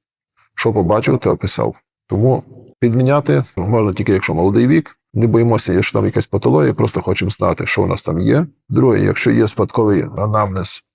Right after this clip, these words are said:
і, наприклад, є поліпоз, і ми не знаємо, де буде втручання,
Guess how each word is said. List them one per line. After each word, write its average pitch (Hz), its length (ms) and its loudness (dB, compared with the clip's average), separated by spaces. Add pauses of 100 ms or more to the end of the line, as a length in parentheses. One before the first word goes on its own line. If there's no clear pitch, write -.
і, 104 80 -4
наприклад, 101 420 0
є 101 120 2
поліпоз, 120 600 0 (100)
і - 40 -2
ми 123 100 2
не 120 120 2
знаємо, 113 300 2 (100)
де 110 120 0
буде 107 220 0
втручання, 87 680 -2